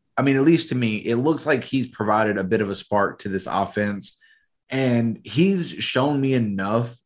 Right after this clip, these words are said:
thus far that, I mean, I, I think you gotta leave him in as the quarterback for now,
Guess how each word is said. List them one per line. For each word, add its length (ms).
thus 380
far 460
that, 500
I 80
mean, 300
I, 460
I 60
think 240
you 100
gotta 180
leave 240
him 120
in 100
as 120
the 80
quarterback 420
for 100
now, 380